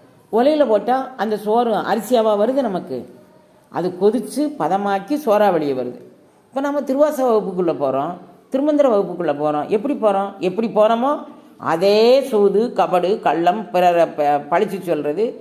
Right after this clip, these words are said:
பிற-, நான் நல்லவங்கிறதுக்காக வேண்டி பரத்தியாரை எவ்வளோ வேணா குறை சொல்றது, அப்படியே வெளியே வரோம். என்ன பலன்? ஒரு மாடு கூட அது சாப்பிட்ட புல்லுக்கு அஞ்சு மணி நேரம் கழிச்ச பிறகு அது பால் தருது.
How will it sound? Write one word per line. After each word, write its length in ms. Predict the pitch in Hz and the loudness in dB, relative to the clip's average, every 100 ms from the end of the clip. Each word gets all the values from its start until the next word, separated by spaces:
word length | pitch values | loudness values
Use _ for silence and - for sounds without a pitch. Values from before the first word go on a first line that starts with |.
| - - _ 208 | -20 -20 _ -2
பிற-, 120 | 180 | 0
நான் 340 | 170 185 190 | 2 2 2
நல்லவங்கிறதுக்காக 720 | 160 214 233 220 190 180 160 165 | 2 2 2 2 2 2 0 0
வேண்டி 160 | 165 | -4
பரத்தியாரை 480 | - 165 170 175 160 | -2 -4 0 0 0
எவ்வளோ 240 | 151 226 | 2 4
வேணா 280 | 214 185 170 | 4 2 0
குறை 180 | 151 156 | -2 -4
சொல்றது, 380 | 170 147 147 - | -4 -6 -8 -8
அப்படியே 380 | 190 180 330 330 | -8 0 4 4
வெளியே 200 | 247 214 | 4 4
வரோம். 340 | 165 131 - - - _ _ _ 160 | 2 0 -4 -16 -20 _ _ _ -8
என்ன 320 | 196 262 294 - | -4 -2 -4 -6
பலன்? 300 | 135 123 117 - - _ _ _ _ _ _ - | -8 -8 -12 -18 -20 _ _ _ _ _ _ -8
ஒரு 180 | 170 202 | -4 -2
மாடு 520 | 180 151 202 247 233 | -2 -2 0 0 0
கூட 220 | 160 139 131 156 180 - - - _ - | -4 -4 -4 -4 -8 -12 -20 -20 _ -10
அது 400 | 175 180 170 147 | -6 -4 -4 -6
சாப்பிட்ட 520 | - 175 240 - 214 | -8 -4 -4 -4 -6
புல்லுக்கு 500 | 180 196 185 - 143 147 147 - - _ | -4 -4 -4 -6 -6 -6 -8 -16 -20 _
அஞ்சு 380 | 165 254 262 302 | -6 -4 -2 -2
மணி 240 | 277 240 | 0 0
நேரம் 360 | 208 233 277 233 | 0 0 0 0
கழிச்ச 320 | 196 196 196 | -2 -2 -4
பிறகு 200 | 180 214 | -2 -2
அது 120 | 220 | -2
பால் 440 | - 156 175 247 233 | -4 -4 0 0 0
தருது. 280 | 160 123 | -4 -4